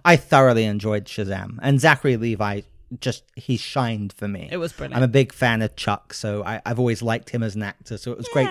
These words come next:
Speaker 1: to,
Speaker 2: Yeah.
Speaker 1: great to see him, you know, in a starring vehicle.
Speaker 2: And it really takes that whole idea of we're all just big kids, really,
Speaker 1: Right.
Speaker 2: and, and, and makes that into a super, superhero.
Speaker 1: Yeah, one hundred percent. Yeah,
Speaker 2: So
Speaker 1: no, Shazam was great.
Speaker 2: Good.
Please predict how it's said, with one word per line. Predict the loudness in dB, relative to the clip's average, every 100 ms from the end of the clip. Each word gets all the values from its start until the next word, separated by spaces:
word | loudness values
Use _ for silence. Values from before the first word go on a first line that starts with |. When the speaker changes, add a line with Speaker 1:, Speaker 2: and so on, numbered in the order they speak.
| -2
Speaker 1:
to, |
Speaker 2:
Yeah. | -4 -8 -16 -20 4
Speaker 1:
great | 4 6
to | 0
see | 2 4
him, | 4 2 -2 _
you | 4
know, | 4 4
in |
a | 0
starring | -2 0 2 2 0 -2
vehicle. | -2 -2 -4 -2
Speaker 2:
And |
it | 0
really | 0 -2
takes | -2 -4 -4 -4
that | -6 -4
whole | -2 0
idea | 0 -2 -2 -2
of | -2
we're | -4 -4
all | -4
just | -6 -8 -8
big | -10 -8
kids, | -6 -6 -6 -6
really, | -2 2
Speaker 1:
Right. | 2 0 -4 -18 _ -4
Speaker 2:
and, | -4 -4
and, | -6 -6
and | -8 -6
makes | -6 -6 -4
that | -4 -4
into | -10 -12
a | -12
super, | -12 -14 -12
superhero. | -10 -8 -6 -4 -4
Speaker 1:
Yeah, | -4 -4
one | -2 0
hundred | -2 -4
percent. | -8 -10 -12 -8
Yeah, | -4 -2
Speaker 2:
So | 0
Speaker 1:
no, | 2 2
Shazam | 0 -2 2 2 0
was | -8
great. | -14 -16 _ _ _ _ _ _ _ _ _ _ _
Speaker 2:
Good. | -14